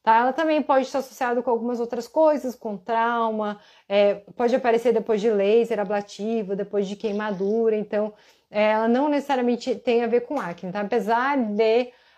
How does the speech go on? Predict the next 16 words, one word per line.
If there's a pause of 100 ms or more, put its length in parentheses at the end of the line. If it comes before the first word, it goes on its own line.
ah,
ter
uma
origem
parecida,
realmente,
na
alteração
do,
de
queratinização
da
epiderme
da
nossa
pele.